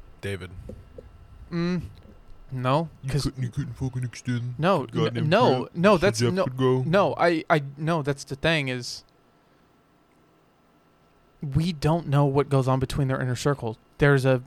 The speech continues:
Speaker 2: fucking specific reason Jeff doesn't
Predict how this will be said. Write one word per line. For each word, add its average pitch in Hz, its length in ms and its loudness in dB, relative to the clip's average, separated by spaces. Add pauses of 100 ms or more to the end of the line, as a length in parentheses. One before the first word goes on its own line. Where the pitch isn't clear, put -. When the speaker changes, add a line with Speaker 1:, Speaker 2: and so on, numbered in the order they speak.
(140)
Speaker 2:
fucking 175 340 4
specific - 640 -4
reason 131 500 -2 (920)
Jeff 139 320 0
doesn't 139 380 -2